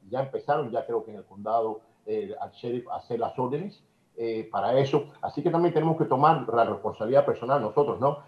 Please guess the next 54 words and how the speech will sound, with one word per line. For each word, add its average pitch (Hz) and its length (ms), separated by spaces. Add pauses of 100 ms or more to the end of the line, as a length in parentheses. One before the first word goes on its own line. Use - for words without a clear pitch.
(140)
Porque 107 220
como 104 220
gobierno 135 360
podemos 131 240
hacer - 140
ciertas - 260
cosas, - 300
pero 98 200
tienen, 127 360
tienen, 131 320
tenemos 123 260
que - 80
ayudarnos 110 340
también, 117 360 (320)
eh, 107 360
en 104 180
eso. - 280 (320)
Eh, 107 440
de 107 100
nuevo, 135 320
tengo 139 280
dinero, 120 380
tenemos 120 260
dinero 117 260
en 117 40
el, 101 240
en, 107 320
en 107 60
la 98 180
ciudad 120 260
para - 200
personas, 113 340 (200)
para 101 300
ayuda 117 300
con 110 100
la 92 80
renta. 147 380 (280)
Ya 113 120
no 123 180
podemos, 123 400
tenemos, 120 400
hemos, 110 200
estamos 110 240
hablando 120 240
de 117 40
esto 107 120
todos 107 200
los 120 80
días, 147 240
estamos 110 320
viendo 113 240
a 104 40
la 101 120
televisión, 101 540